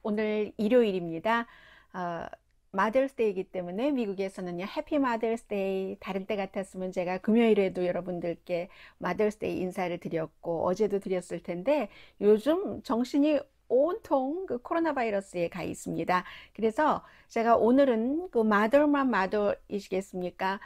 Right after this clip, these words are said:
어, 뭔가 그 여러 가지 사정에 의해서 와이프 없이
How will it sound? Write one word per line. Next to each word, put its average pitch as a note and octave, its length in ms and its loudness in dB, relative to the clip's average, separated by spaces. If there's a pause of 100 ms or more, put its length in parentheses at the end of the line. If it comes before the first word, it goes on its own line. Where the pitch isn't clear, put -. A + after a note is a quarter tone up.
(340)
어, G3+ 280 -2
뭔가 G#3+ 640 2
그 F#3+ 280 -4 (1080)
여러 A3 240 2
가지 B3+ 300 -4
사정에 A#3+ 640 -6
의해서 A3+ 640 0 (380)
와이프 G3 380 -2
없이 G#3 680 -2